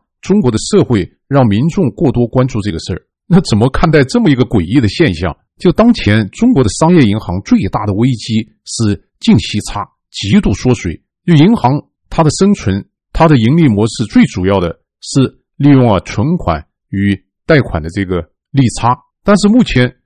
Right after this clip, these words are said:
中国的民间老百姓不愿意贷款，民营企业也不愿意贷款，那么银行手里边呢，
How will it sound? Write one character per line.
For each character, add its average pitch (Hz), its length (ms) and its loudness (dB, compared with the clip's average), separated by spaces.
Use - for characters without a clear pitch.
中 - 220 0
国 151 100 4
的 143 140 6
民 120 340 2
间 156 380 2
老 156 180 2
百 147 140 2
姓 240 180 2
不 120 160 2
愿 120 120 4
意 104 60 2
贷 117 160 0
款， 90 280 -8
民 127 160 2
营 226 160 4
企 - 200 -6
业 156 140 4
也 139 140 2
不 101 120 -2
愿 113 160 2
意 95 40 -4
贷 92 180 -2
款， - 200 -12
那 185 100 2
么 190 80 6
银 190 240 4
行 139 200 0
手 - 200 -2
里 160 180 2
边 90 160 -2
呢， 87 100 -4